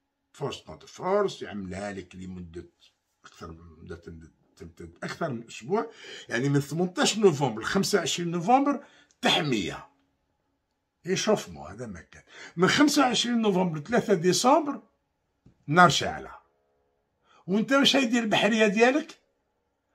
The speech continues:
راهي تقبض تدي في ثلاثين في المية على الحراقة اللي،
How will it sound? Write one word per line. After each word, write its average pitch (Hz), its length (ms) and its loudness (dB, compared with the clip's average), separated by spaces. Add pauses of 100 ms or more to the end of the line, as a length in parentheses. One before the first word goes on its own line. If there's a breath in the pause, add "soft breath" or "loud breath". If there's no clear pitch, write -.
(200)
راهي 202 340 10
تقبض 151 500 -2
تدي 165 280 -4
في - 160 -10
ثلاثين 185 320 -2
في - 120 -10
المية 185 320 0
على 180 140 0
الحراقة 180 480 0
اللي، 117 540 -4